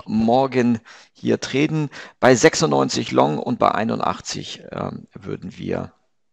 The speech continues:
Short gehen. Big Number lassen wir ausfallen. Warum? Weil wir hier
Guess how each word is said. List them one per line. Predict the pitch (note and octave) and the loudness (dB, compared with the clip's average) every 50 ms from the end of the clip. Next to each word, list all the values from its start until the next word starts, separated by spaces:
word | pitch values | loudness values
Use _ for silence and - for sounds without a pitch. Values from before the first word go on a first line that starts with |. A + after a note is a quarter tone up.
| _ _ _ _ - _ _ _ _ _ _ | _ _ _ _ -20 _ _ _ _ _ _
Short | _ - - - - G#2 F#2+ F#2+ G2 - - - _ _ _ _ _ _ _ _ _ _ _ _ _ _ _ _ _ _ _ _ _ _ _ _ _ _ _ _ _ _ _ _ _ _ _ | _ -12 -8 -6 -4 -2 -2 -2 -4 -6 -12 -16 _ _ _ _ _ _ _ _ _ _ _ _ _ _ _ _ _ _ _ _ _ _ _ _ _ _ _ _ _ _ _ _ _ _ _
gehen. | E2 D#2+ - F2+ F2 F2 F2+ G2 B2 C#3 D3+ F3 - _ _ _ _ _ _ _ _ _ _ _ _ _ _ _ _ _ _ _ _ _ _ _ _ _ _ _ _ _ _ _ _ _ _ _ _ _ - | _ -12 -6 -4 -2 -2 -2 -2 -2 -4 -8 -10 -16 _ _ _ _ _ _ _ _ _ _ _ _ _ _ _ _ _ _ _ _ _ _ _ _ _ _ _ _ _ _ _ _ _ _ _ _ _ -10
Big | F2 G#2 G#2+ - - | -6 -6 -6 -4 -2
Number | G#2 G#2 G2+ G#2 G#2 G2 - - - | -2 -2 0 0 -2 -4 -4 -6 -8
lassen | G2 G2 G2 G2 - A#2 A2 | -6 -6 -6 -6 -6 -8 -6
wir | - - - | -4 -4 -2
ausfallen. | - A#1 - - - C3 C3 C3 B2+ | -4 -4 -6 -6 -4 -4 -4 -4 -4
Warum? | - G2+ - - A#2 C3+ D3+ - - | -6 -6 -4 -4 -4 -4 -6 -8 -6
Weil | - F#2 - - | -6 -4 -4 -4
wir | F#2+ G2+ G2+ | -6 -8 -8
hier | G2 - - - - | -8 -6 -8 -8 -8